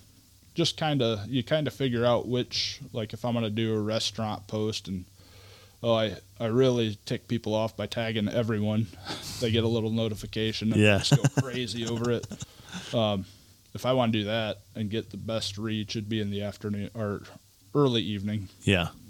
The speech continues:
Speaker 2: Five, six
Speaker 1: On
Speaker 2: o'clock.
Speaker 1: the way home from work or a little
Speaker 2: Yeah.
Speaker 1: after.
Speaker 2: You get the notification, they look. And
Speaker 1: If you do it too early in the morning, I think, you know, they just kinda close out of it. And
Speaker 2: Yeah, ignore it. Or, yeah.
Speaker 1: Yep.
Speaker 2: That's crazy.
Speaker 1: <laughs> Yeah, you kinda learn those as you go.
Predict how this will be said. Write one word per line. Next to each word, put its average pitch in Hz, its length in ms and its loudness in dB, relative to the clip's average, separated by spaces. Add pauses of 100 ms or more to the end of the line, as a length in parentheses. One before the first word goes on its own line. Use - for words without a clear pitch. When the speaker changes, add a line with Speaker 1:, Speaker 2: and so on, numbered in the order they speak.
(120)
Speaker 2:
Five, 87 380 2
six - 240 0
Speaker 1:
On 117 80 2
Speaker 2:
o'clock. 113 160 2
Speaker 1:
the 117 60 4
way 113 100 2
home 110 220 -2
from 110 220 -2
work 107 300 -6
or 95 60 -4
a 98 60 -4
little 101 260 -4
Speaker 2:
Yeah. 101 80 -2
Speaker 1:
after. 107 280 -6 (140)
Speaker 2:
You 101 100 -6
get 95 120 -2
the 95 80 0
notification, 90 600 2
they 90 80 4
look. 87 460 2
And 87 120 -2 (320)
Speaker 1:
If - 80 -6
you 139 60 4
do 151 160 6
it - 80 0
too 147 160 2
early 123 240 2
in 120 100 2
the 117 60 2
morning, 113 420 2 (180)
I 117 100 -6
think, 107 200 -4 (460)
you 107 60 -6
know, 101 120 -4
they 104 100 -2
just 98 240 -4
kinda 98 280 -2 (100)
close 110 280 -2
out 98 180 4
of 104 80 -2
it. 107 160 -4
And 104 120 -4
Speaker 2:
Yeah, 95 240 4
ignore 92 400 2
it. 90 180 -2 (180)
Or, 90 320 2 (200)
yeah. 82 240 -6 (560)
Speaker 1:
Yep. 180 240 4
Speaker 2:
That's 117 420 0
crazy. 107 400 4 (100)
Speaker 1:
<laughs> - 80 -2
Yeah, 131 240 6
you 120 160 2
kinda 156 260 2
learn 113 280 2
those 113 260 2
as 107 180 -2
you 95 60 -6
go. 104 400 -4